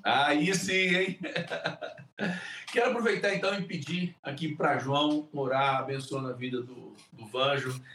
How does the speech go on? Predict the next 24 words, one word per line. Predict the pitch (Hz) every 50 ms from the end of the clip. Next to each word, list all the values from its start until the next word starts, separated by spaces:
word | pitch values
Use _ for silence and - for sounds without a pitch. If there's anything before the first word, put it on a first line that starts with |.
| - - -
Esse | 147 156 156 - -
é | 165
um | 156 139
tema, | - 160 160 160 160 147 143
como | - 147 147 147 143
já | 131 139 131
tinha | - - 147 139
sido | - - 135 127 113
dito | 113 143 143 131 -
por | - 120 117 117
Marcos, | 120 123 131 139 139 139 139 135 135 - 123 123 123 123
um | 135 135
tema | 131 - 143 139 139 135 135
que | - 139 135 127
é | 123 120 - - - -
parte | - 147 156 175 185 180 - - - 170 165 165 - - - _ _ _ _ -
da | - - 139 139
essência | 139 139 127 - - - 170 170 180 196 202 185 - 175
da | 156 151 139
fé | 131 - 147 147 151
que | 143 135
Deus | 127 135 143 139 139
nos | 139 139 131 117
deu. | 113 120 113 107 101 101 -